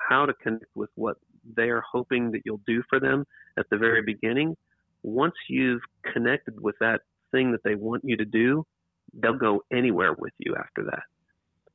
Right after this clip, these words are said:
And so I think that's, that's the key, is how do you figure out how to connect with what kind of person you're dealing with? Well, the only way, way you figure that out is by, first of all, paying attention, then by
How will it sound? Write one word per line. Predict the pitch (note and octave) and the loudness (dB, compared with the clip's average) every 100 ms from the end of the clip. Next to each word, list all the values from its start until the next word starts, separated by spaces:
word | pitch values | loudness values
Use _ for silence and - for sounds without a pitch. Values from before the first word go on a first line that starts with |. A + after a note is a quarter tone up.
| - | -2
And | A#2+ G#2 - | 0 0 2
so | A2 G#2+ | 2 4
I | |
think | C3 A#2+ | 2 0
that's, | A#2+ B2+ - _ | 0 -2 -6 _
that's | A#2+ C3 - | -2 0 -4
the | - - | -8 -4
key, | D3+ A2 | -2 0
is | G2 - _ _ _ | -2 -4 _ _ _
how | - D#3 | -2 0
do | D#3 | 0
you | C3 - - | -2 -4 -8
figure | C#3 C3+ | -2 0
out | C3+ - | 0 -2
how | B2 | -2
to | B2 - - | -2 -4 -8
connect | A#2+ D3+ - A2 | -4 -4 -6 -4
with | G#2+ - _ _ _ - - | -4 -4 _ _ _ -12 -6
what | C#3+ - | -6 -4
kind | C#3+ B2+ | -2 -2
of | - | -2
person | - D#3+ A2 G#2+ | -2 0 0 -4
you're | G#2 | -4
dealing | A#2+ D#3+ G#2+ C#2+ | -2 0 -2 -2
with? | B1+ - _ _ _ _ | -8 -12 _ _ _ _
Well, | A#2 B2 D#3+ | -2 -2 -2
the | - C3 | -2 2
only | D3+ C#3+ | 4 4
way, | B2 D#3 D3+ - | 4 2 0 -2
way | B2+ C#3+ | 0 2
you | A#2+ - | 0 -2
figure | C3+ B2+ | 0 2
that | A#2+ A#2 | 2 2
out | C3 E3 - - _ _ _ _ - | 2 0 -2 -8 _ _ _ _ -8
is | G2+ | -8
by, | G#2 G2 G2+ G2+ - _ _ _ _ _ - | -2 2 4 2 -2 _ _ _ _ _ -2
first | A#2+ - | -2 0
of | |
all, | G#2+ G2+ - | -2 -2 0
paying | G#2+ A#2+ | 2 2
attention, | - A2 - A#2+ B2 - _ _ _ _ _ _ | 0 -4 -2 -4 -4 -8 _ _ _ _ _ _
then | A2 G#2+ G#2 | -2 0 2
by | G#2+ F2+ | 2 0